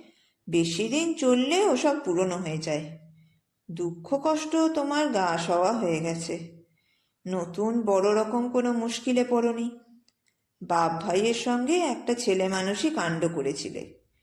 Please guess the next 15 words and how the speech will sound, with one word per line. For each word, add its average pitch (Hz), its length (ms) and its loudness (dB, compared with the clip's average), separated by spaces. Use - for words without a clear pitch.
সেটার 165 680 0
জের 170 400 0
টানতে 165 340 0
পারছো - 400 -8
না। - 140 -16
তাছাড়া 165 520 -2
তোমার 311 360 0
মুষড়ে 269 460 0
পড়ার 233 300 2
আর 156 300 0
কোনো 202 280 -2
কারণ 214 340 -2
থাকতে 165 340 -4
পারে 139 240 -2
না।" - 140 -10